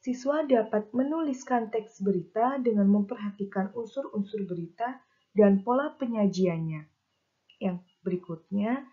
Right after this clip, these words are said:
siswa dapat membacakan teks berita yang ditulis. Langkah-langkah menulis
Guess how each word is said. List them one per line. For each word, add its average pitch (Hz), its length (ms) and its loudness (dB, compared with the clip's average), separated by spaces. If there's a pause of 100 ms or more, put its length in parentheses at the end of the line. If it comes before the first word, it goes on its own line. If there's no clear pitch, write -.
(240)
siswa 233 480 2
dapat 202 400 0
membacakan 240 720 2
teks 196 240 -4
berita 180 640 -6 (240)
yang 269 320 2
ditulis. 185 480 2 (3000)
Langkah-langkah 247 720 8
menulis 262 560 6